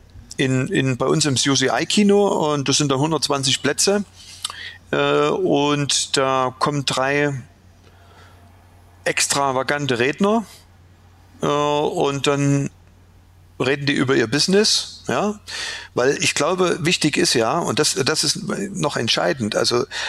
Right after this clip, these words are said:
mich interessiert eigentlich nicht mehr als alter Unternehmer, wie ich mit fünf Schritten noch erfolgreicher und noch mehr Zeit, äh, gewinne und noch reicher werde. Das interessiert mich gar nicht. Was mich interessiert,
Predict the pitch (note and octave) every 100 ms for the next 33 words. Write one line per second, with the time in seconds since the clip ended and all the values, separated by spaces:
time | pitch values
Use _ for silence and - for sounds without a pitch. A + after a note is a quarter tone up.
0 | - - F3 - E3 D3 E3+ D#3+ C3 C3
1 | B2 F#3+ A3 - G#2 G#2+ - - - -
2 | - - - - A2+ A2+ - C#3 C3+ B2+
3 | A#2 A#2 C#3+ B2 C3 - - - - -
4 | A#2 C#3 C3+ B2 - E3 E3+ - D#3+ D#3+
5 | C#3 B2+ D3+ - _ - - - - B2
6 | - D3 D3+ - C#3+ C#3+ - C3+ C3+ D3
7 | F3 A#2+ A#2+ C3 - D3 C#3+ C3+ - C#3+
8 | D#3 D3 - - C#3+ C#3+ C#3 C#3 C3 C3
9 | D3+ D#3+ D#3+ D3 C#3+ C3+ A#2+ A#2+ C3+ C#3
10 | - C3+ D3+ D3+ C3 C3+ C#3+ E3 E3 C#3
11 | C3 C3+ C3 C3+ C3 - D3 B2+ D3 -
12 | - - - B2 C#3+ G#3+ G#3 D3+ C#3+ D3+
13 | E3